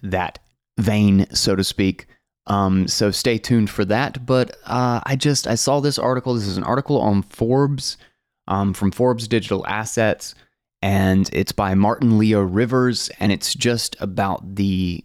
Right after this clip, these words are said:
the statement that Gary Gensler has made and Brian Armstrong, the Coinbase C E O, basically announced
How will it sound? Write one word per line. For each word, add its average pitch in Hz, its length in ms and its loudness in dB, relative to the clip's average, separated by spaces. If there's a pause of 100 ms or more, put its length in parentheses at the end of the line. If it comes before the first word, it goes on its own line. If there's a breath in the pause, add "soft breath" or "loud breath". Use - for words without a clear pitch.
the - 80 -8
statement - 760 0
that - 220 -4
Gary 113 320 2
Gensler 95 680 2 (420 soft breath)
has 95 160 -2
made 101 440 2
and 92 560 0 (120)
Brian 101 260 2
Armstrong, 101 1000 0
the 92 240 0
Coinbase 104 480 0
C 95 400 -2
E 104 40 4
O, 95 300 2 (160)
basically 95 500 -2
announced 98 640 -2